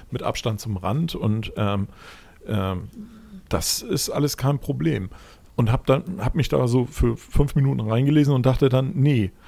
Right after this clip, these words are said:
weil wenn ich das mach, sitze ich da zwei Stunden ran.“ So,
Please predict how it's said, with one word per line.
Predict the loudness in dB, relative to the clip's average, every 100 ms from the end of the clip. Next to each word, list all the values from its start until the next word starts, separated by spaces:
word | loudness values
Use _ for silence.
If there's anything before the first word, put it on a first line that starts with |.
| -20 -20
weil | 0 2 2
wenn | 2 0
ich | 2
das | 2 2
mach, | 0 -2 -4
sitze | -2 0 0
ich |
da | 0 0 -2 -6
zwei | -2 0
Stunden | 0 -4 -2 -4
ran.“ | -6 -8 -14 _ _ -20 -20 -20 -20 -12
So, | -6 -6